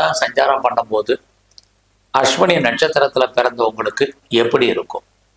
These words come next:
இந்த ரெண்டு வருஷம் ரெண்டு மாசம் அவர் அங்க பண்ணக்கூடிய காலங்கள்ல கிட்டத்தட்ட ரெண்டு தடவை குரு பெயர்ச்சி ஆயிரும், கிட்டத்தட்ட ரெண்டு தடவை ராகு கேது பெயர்ச்சியும் வந்துடும்.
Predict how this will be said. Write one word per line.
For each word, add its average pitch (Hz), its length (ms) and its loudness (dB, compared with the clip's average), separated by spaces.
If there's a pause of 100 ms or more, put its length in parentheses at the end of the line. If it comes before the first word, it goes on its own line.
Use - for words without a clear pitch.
(480)
இந்த 170 300 2 (480)
ரெண்டு 170 380 2 (360)
வருஷம் 139 440 2
ரெண்டு 139 320 0
மாசம் 127 480 0 (100)
அவர் 117 220 2
அங்க 113 180 0
பண்ணக்கூடிய 113 560 0
காலங்கள்ல 113 520 -2 (1040)
கிட்டத்தட்ட 151 600 2
ரெண்டு 156 440 2
தடவை 143 360 2 (840)
குரு 131 180 4 (120)
பெயர்ச்சி 135 440 2 (520)
ஆயிரும், 120 460 2 (720)
கிட்டத்தட்ட 175 520 2
ரெண்டு 151 300 2
தடவை 139 380 4 (560)
ராகு 131 460 2
கேது 135 240 4
பெயர்ச்சியும் 120 520 0
வந்துடும். - 380 -4